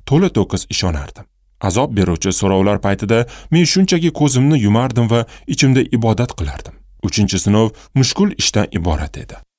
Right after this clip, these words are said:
Menga qarshi qo'yilgan ayblov tufayli menga fabrika yoki idorada ishlashga yo'l qo'yilmasdi. Olti soatlik so'rovdan keyin men sakkiz soatlik ishni ishlab berishim kerak bo'lardi. Men g'isht ortilgan,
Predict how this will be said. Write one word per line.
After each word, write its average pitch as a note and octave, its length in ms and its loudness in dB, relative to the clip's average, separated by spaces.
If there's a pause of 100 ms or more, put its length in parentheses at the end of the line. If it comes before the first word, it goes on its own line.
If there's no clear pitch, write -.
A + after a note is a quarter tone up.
(260)
Menga G2 280 4
qarshi G2 340 -2
qo'yilgan G2+ 500 2
ayblov G2+ 400 0
tufayli A2 420 0 (360)
menga D#3 260 4
fabrika D3 440 0
yoki C3 320 2
idorada B2 420 2
ishlashga G#2+ 600 0 (200)
yo'l G2+ 260 2
qo'yilmasdi. D#2+ 600 -4 (380)
Olti F#2+ 280 0
soatlik F#2+ 460 0
so'rovdan G2 500 0
keyin A2+ 220 0
men A#2 220 2 (160)
sakkiz C#3+ 380 -4
soatlik C3+ 540 -2
ishni C#3 260 0
ishlab C#3 340 -2
berishim G2+ 380 0
kerak F2 320 -4
bo'lardi. D#2+ 440 -8 (340)
Men A2+ 260 2 (200)
g'isht A2 320 -2
ortilgan, A2 600 0